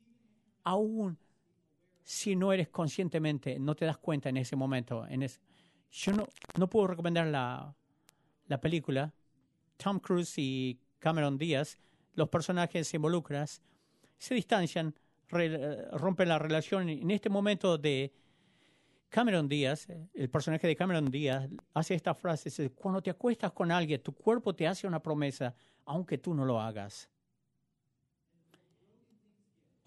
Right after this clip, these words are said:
Y cuanto más quebrado, cuanto más caos del pecado sexual en la so-, sociedad, más claro se hace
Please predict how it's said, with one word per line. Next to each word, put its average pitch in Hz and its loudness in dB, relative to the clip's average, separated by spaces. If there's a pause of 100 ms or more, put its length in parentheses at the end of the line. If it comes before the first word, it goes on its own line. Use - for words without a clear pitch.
(720)
Y 131 -4
cuanto 151 0
más 214 2
quebrado, 180 2
cuanto 185 0
más 170 0
caos 139 -2 (340)
del 156 2
pecado 196 0
sexual 175 -2
en 160 -2
la 139 -4
so-, - -8
sociedad, 160 -2 (320)
más 190 0
claro 175 0
se - 2
hace 156 0